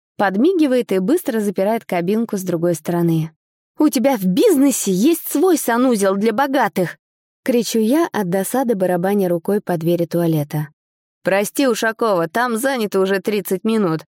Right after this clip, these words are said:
Какая-то парочка решила вступить в клуб двенадцатитысячников, а я больше не могу ждать»,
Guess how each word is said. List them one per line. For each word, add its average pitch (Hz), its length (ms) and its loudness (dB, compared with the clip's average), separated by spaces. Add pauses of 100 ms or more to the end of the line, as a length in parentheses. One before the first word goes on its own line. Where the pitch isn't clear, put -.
(320)
Какая-то 240 500 -2
парочка 269 440 -2
решила 240 480 0
вступить 247 480 -4
в - 100 -14
клуб 277 280 -2
двенадцатитысячников, 220 1700 -2
а 196 180 -2
я 165 340 0
больше 226 360 -2
не 240 80 -2
могу 175 340 0
ждать», 156 420 -2